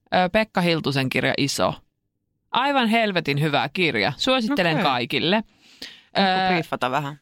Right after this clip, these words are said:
Speaker 1: joo, siis tästä on, mä luin sen silloin, tästä on siis useita vuosia, että jos nyt, nyt teen jotain pahaa ja valehtelen läpi ja pääni, niin saa sitten tulla sanomaan, mutta, ää, se, mä siis kertoo tämmöisestä naisesta, joka on niinku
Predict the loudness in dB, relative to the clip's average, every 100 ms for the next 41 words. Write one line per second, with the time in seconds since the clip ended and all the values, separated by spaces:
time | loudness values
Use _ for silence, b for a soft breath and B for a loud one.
0 | _ _ -4 0 2 2 -2 0 -2 0
1 | -2 -2 -2 0 0 -2 -2 -4 -4 -2
2 | -2 -6 -12 _ -14 -14 -10 -8 -8 -4
3 | -4 -2 0 0 0 -2 -2 -4 -6 -12
4 | -10 -12 -12 -4 -2 -2 -2 -2 -4 -10
5 | _ -2 0 -2 -2 -4 -6 _ _ _
6 | -2 0 -2 -2 -2 0 -2 0 -2 0
7 | -2 -2 -4 -6 -6 -4 -4 -4 -6 -10
8 | -10 -10 -14 _ -10 -8 -2 0 2 2
9 | 0 0 -2 -4 -4 _ _ _ _ _
10 | _ -16 -2 0 0 -4 -6 -4 -2 -2
11 | -2 -2 -4 -6 -10 -4 -2 -2 -4 -4
12 | -2 -2 0 0 0 -2 -2 -4